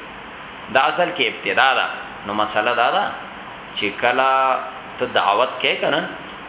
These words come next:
اولن به نرمې خبرې کوې. دا سختې خبرې خو ضدي سره دي. دا نه چې د چا له خلاف مخالفت دې نه دي لیدلې او په اوله ورځ خلکو سره سختې خبرې شروع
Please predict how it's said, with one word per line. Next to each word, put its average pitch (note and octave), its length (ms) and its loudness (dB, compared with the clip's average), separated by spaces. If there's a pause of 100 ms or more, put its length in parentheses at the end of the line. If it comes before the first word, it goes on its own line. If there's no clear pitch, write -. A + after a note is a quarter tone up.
(120)
اولن G2 560 2
به G2 80 -2
نرمې C3+ 440 2
خبرې F#2 400 -2
کوې. D2 240 -8 (580)
دا A2+ 120 6
سختې F#3 400 2
خبرې E3 400 2
خو A2+ 100 -2
ضدي A2 320 -2
سره A3+ 160 4
دي. G#2+ 280 -2 (600)
دا C3+ 120 4
نه G3+ 140 2
چې F#3 220 0 (760)
د C#3 140 4
چا E3+ 180 4
له D#3+ 180 4
خلاف E3 360 2
مخالفت D3+ 640 2
دې D3+ 40 2
نه F3 160 2
دي G#3 100 2
لیدلې G3+ 280 4
او F3 60 6
په E3+ 140 2
اوله D#3+ 300 6
ورځ F3+ 300 4
خلکو F3 320 2
سره D#3+ 220 4
سختې C#3 400 2
خبرې A2 260 2
شروع F2+ 360 -2